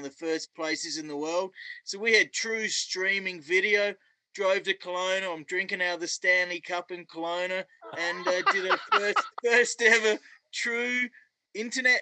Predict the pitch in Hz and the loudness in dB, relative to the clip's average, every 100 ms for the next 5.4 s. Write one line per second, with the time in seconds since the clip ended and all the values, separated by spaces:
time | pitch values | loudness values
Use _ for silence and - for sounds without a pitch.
0 | - 156 202 220 220 214 208 - 202 190 | -2 _ 0 4 4 4 2 -2 -2 0
1 | 196 202 180 175 160 175 175 - - 165 | -2 -2 -2 -4 -2 -2 -2 -4 -2 -2
2 | 170 175 185 185 185 - - _ _ 151 | 0 0 2 0 0 -4 -18 _ _ -4
3 | 147 156 160 180 180 - 196 175 165 170 | -2 -2 0 0 0 -2 -2 -2 -2 -4
4 | 180 190 156 117 _ _ _ _ - 139 | -4 -6 -10 -14 _ _ _ _ -2 2
5 | 143 139 113 92 | 2 0 -2 -8